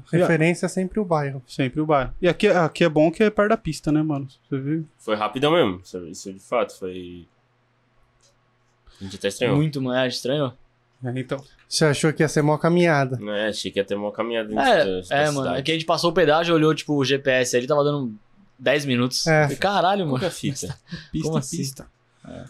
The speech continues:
Speaker 2: Mano, você tem uma pergunta filosófica pra você, pra fazer pra vocês e a gente já vai caminhar pro final aqui.
Speaker 3: Ok.
Speaker 2: Eu quero saber na opinião de vocês, mano. A
Speaker 3: Hum.
Speaker 2: opinião de vocês.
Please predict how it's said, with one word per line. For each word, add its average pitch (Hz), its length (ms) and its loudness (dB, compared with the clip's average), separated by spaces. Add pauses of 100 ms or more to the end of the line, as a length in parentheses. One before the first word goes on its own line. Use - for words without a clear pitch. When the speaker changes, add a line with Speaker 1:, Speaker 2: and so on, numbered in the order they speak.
(160)
Speaker 2:
Mano, 185 260 4
você - 120 -6
tem 180 80 4
uma 180 80 4
pergunta 190 340 0
filosófica 143 580 2
pra 135 120 0
você, 123 260 -2 (180)
pra 123 140 0
fazer 123 240 0
pra 120 140 0
vocês 127 460 -2
e 127 40 2
a 120 60 2
gente 117 180 -2
já 127 80 2
vai 113 580 0
caminhar 113 300 0
pro - 140 -12
final 113 320 0
aqui. 135 340 -4 (220)
Speaker 3:
Ok. 98 440 -10 (220)
Speaker 2:
Eu - 60 -10
quero 127 180 -4
saber 131 220 0
na 127 80 0
opinião 127 300 -2
de 123 80 -4
vocês, 113 500 -4
mano. 107 240 -12 (180)
A 139 40 -14
Speaker 3:
Hum. 123 40 -6
Speaker 2:
opinião 123 400 -2
de 160 60 -2
vocês. 117 840 -10